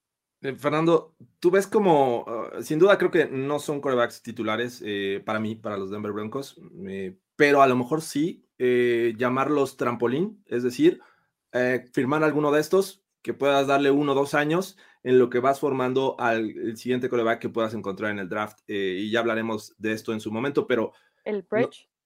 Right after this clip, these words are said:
Speaker 1: no, exacto, un bridge, un quarterback bridge,
Speaker 2: Ujú.
Speaker 1: eh, mm, Trubisky posiblemente, eh, si es que es un,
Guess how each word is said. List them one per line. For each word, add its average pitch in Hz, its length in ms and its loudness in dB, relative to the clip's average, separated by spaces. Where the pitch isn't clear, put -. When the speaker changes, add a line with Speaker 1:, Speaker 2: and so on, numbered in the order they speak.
Speaker 1:
no, 147 180 -6
exacto, 147 460 -2
un 165 120 2
bridge, 151 340 4
un 165 100 0
quarterback 160 360 4
bridge, 127 320 4
Speaker 2:
Ujú. 147 100 -10
Speaker 1:
eh, 123 680 4
mm, 170 320 0
Trubisky 147 540 2
posiblemente, 101 1120 -4
eh, 92 40 -10
si - 200 -6
es 117 120 -4
que 123 180 0
es 113 140 -6
un, 117 220 -6